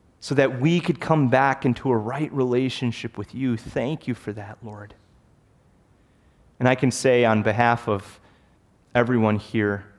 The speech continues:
we want to grow into this life that you're giving us. So help us to do that, we pray in Jesus' name.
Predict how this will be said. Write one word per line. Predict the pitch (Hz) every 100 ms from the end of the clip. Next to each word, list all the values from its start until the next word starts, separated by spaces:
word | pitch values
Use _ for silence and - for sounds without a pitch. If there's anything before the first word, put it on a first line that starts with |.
| _ _ _ _ _ _ _ _ _ _ _ _
we | 120
want | 123 120
to | 110
grow | 110 107 107
into | 104 98 104
this | 98 -
life | 95 98 95 -
that | 98 98
you're | 95
giving | 101 98 92
us. | 92 92 - - - _ _ _ _ _
So | - 113
help | 120 117
us | 113
to | -
do | 92 101 95
that, | 92 92
we | 110
pray | - 98 95
in |
Jesus' | 90 104 101 98 -
name. | 90 87